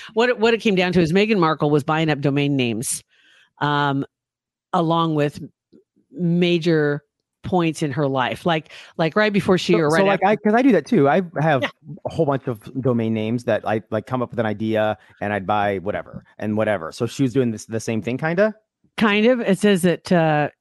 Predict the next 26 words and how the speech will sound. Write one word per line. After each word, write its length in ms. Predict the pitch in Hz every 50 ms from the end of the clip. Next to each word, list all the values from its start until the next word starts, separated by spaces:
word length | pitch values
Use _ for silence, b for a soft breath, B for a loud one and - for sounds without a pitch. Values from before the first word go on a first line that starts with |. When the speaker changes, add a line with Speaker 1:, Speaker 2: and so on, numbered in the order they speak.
| - 220
Speaker 1:
okay, 200 | - - 185 160
so 140 | - 208
go 160 | 190 190 233 214
back 180 | 226 208 - -
to 100 | 196 165
twenty 240 | - 214 208 196
sixteen, 560 | 180 - 190 165 - - - 190 190 185 185 185
October 360 | 156 151 - 233 202 196 202
thirtieth. 300 | - 196 175 147 143 151
I'm 140 | 175 175 156
just 160 | 151 - 139
reading 260 | 139 151 151 143 143
this 160 | 135 127 -
off 220 | 151 123 123 - 135
real 80 | 127
quick. 240 | - - 127 120 -
October 340 | 143 143 - 202 202 196 220
thirtieth, 340 | - 202 185 165 160 147 -
twenty 220 | - 190 175 165
sixteen, 460 | 147 - 135 - - - 175 165 151
Prince 240 | - - 226 220 -
Harry 200 | - 160 156 160 156
made 180 | 151 151 147
the 80 | 143 143
official 380 | 147 - 170 147 - 165 139 135
announcement 560 | 127 123 131 156 - - 247 262 277 -